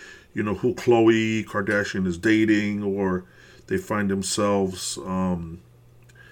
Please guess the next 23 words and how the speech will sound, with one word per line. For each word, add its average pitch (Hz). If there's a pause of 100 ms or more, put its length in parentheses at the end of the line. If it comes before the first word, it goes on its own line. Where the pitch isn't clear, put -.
(340)
just -
all 131
wrapped 127
up 123
into 107
the 101
system -
about 95
who, 117
who's 117
dropping 110
a 101
new 101
album. 113 (500)
And 120
it's -
just -
such 123
bullshit 131
because, 110
first 170
of 117
all, 101